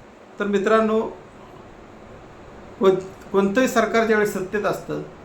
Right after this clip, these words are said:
त्यावेळेस जनता ही सरकारला जाब विचारत असते, विरोधकांना नव्हे. गेली दहा वर्ष भारतीय जनता पक्ष राज्यामध्ये, केंद्रामध्ये सत्तेत आहे.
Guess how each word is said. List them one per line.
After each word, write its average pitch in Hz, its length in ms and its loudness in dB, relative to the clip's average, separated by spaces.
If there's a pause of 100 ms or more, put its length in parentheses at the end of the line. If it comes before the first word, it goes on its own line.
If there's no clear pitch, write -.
(540)
त्यावेळेस 180 680 2 (260)
जनता 165 280 2
ही 220 100 2
सरकारला 233 540 2
जाब 180 200 2
विचारत 147 220 -2
असते, - 300 -8
विरोधकांना 190 640 2
नव्हे. 143 240 -6 (640)
गेली 202 240 -2
दहा 196 360 2
वर्ष 175 320 0 (720)
भारतीय 147 360 2
जनता 180 280 0
पक्ष 147 320 -8 (680)
राज्यामध्ये, 156 800 0
केंद्रामध्ये 160 1300 -6 (280)
सत्तेत 190 320 -2
आहे. 147 300 -2